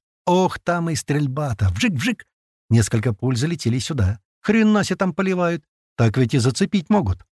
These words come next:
В моей голове возникает мысль. «Почему по ним ведут такой огонь,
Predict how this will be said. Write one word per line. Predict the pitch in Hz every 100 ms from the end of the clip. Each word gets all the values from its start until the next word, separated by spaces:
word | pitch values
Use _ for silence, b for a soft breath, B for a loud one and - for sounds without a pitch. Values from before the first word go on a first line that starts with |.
| _ _ _
В | 95
моей | 120 120 117
голове | 107 113 131
возникает | 101 95 101 113 101
мысль. | 139 - 80 - _ _ _
«Почему | 104 95 147 185
по | 147
ним | 170 185
ведут | 147 156 165
такой | 147 - 160
огонь, | 160 202 170